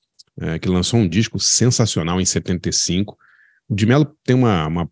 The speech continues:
uma pia-, meio uma piada com ele, né, que ele é chamado de imorrível, né, porque já mataram o coitado Di Mello várias vezes em matérias, né,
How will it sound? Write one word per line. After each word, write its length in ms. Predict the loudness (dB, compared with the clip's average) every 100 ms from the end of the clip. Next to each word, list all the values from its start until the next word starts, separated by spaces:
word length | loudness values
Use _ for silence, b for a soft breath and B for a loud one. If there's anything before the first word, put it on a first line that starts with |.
| -4
uma 500 | 0 2 2 0 -4 -8 _ -2
pia-, 180 | 0 2
meio 200 | 2 2
uma 180 | 2
piada 500 | 0 0 0 0 -2
com 160 | -4 0
ele, 140 | 0
né, 80 | 0
que 80 | -2
ele 80 | -2
é 40 |
chamado 340 | 0 -2 0 0
de 240 | -2 0
imorrível, 840 | 4 6 6 4 4 4 4 -4 -4
né, 140 | -6 -4
porque 380 | -6 2 2
já 100 | 4
mataram 480 | 4 2 0 0 0
o 60 | 0
coitado 400 | 0 0 -2 -2
Di 120 | -4
Mello 280 | -2 0 0
várias 320 | 0 2 0
vezes 320 | 2 0 2
em 60 | 0
matérias, 580 | -2 -2 -4 -4 -4 -8
né, 140 | -8